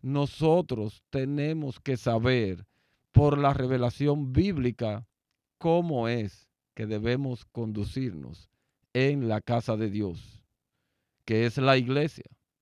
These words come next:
No podemos venir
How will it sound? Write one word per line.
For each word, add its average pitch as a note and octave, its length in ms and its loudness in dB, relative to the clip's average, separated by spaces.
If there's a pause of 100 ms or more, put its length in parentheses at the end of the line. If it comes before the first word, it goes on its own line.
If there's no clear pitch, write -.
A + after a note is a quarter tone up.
(1300)
No C3+ 320 0
podemos D#3 600 2 (120)
venir C3+ 720 0